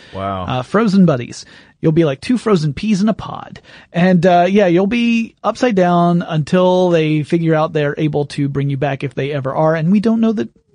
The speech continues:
Speaker 2: we can, because right now we
Speaker 1: So
Speaker 2: don't have the technology to actually return someone from this frozen state to a normal temperature where they could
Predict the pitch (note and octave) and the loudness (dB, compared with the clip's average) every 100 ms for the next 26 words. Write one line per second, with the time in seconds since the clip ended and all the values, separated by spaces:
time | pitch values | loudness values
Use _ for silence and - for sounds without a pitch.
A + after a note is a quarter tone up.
0 | G3 G3 G3 B3+ G#3+ A#2+ C#3+ E3+ E3 A3 | -6 -6 -2 0 0 -2 -2 0 0 0
1 | A3+ B3+ G#3+ C#3+ F3+ A3 D3 G3+ E3+ D3+ | 0 2 2 2 0 2 0 0 -2 -2
2 | D3+ F3 E3+ D#3+ D3+ C3+ C#3+ - D#3+ - | -4 -4 -2 0 -2 -4 -8 -6 -6 -6
3 | F#3 E3+ E3+ - - - _ D#3 D#3 - | -2 0 0 -2 -16 -20 _ -6 -6 -4
4 | - G#3 G#3+ G#3+ - D#3+ C#3 B2 A#2 A#2+ | 0 4 4 2 0 0 0 -2 -4 -6
5 | - - - _ - E3+ F3 F3+ E3 - | -10 -16 -20 _ 0 2 2 2 0 -2
6 | - F#3 F3+ F3 F#3+ - - C3+ C3+ C#3 | -6 0 2 2 0 -2 -2 -2 -4 -10
7 | - _ _ - E3 D#3+ E3 - C#3 C3+ | -20 _ _ -4 0 2 0 -4 -6 -6
8 | C3 C#3 D3 F#3+ A3 A3 - G3+ F#3+ F#3 | -6 -4 0 2 2 -2 -2 -2 0 -4
9 | - E3+ D#3 D#3 D3+ D3 D3 F3+ F3 | -2 0 2 0 0 -2 -2 0 0